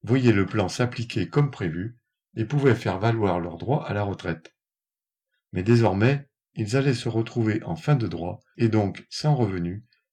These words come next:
dès le début de l'année deux mille treize. À l'usine de Sandouville, la direction avait trouvé mille salariés volontaires pour ces licenciements déguisés. C'est donc là que les anciens de Renault, sans revenu,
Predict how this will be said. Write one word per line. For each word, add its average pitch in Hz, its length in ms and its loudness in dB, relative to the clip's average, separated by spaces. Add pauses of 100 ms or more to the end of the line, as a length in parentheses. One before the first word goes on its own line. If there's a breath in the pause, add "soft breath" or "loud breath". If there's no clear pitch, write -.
(120)
dès 139 180 4
le 101 160 2
début 104 340 -2
de 107 80 -4
l'année 98 280 -2
deux 123 120 0
mille 110 160 -2
treize. 90 400 -4 (1300)
À 95 100 -2
l'usine 101 300 2
de 87 80 -2
Sandouville, 90 640 -2 (360 soft breath)
la 87 80 -4
direction 120 420 2
avait 101 200 2
trouvé 95 280 -2
mille 131 220 2
salariés 110 680 -2
volontaires 101 640 -2 (360)
pour - 140 -10
ces - 140 -8
licenciements 104 640 -4
déguisés. 98 520 -4 (1040)
C'est - 140 -4
donc 117 240 2
là 139 160 2
que 143 160 -2
les 98 220 0
anciens 117 320 -2
de 87 100 -4
Renault, 107 480 -2 (320 soft breath)
sans - 240 0
revenu, 104 560 -2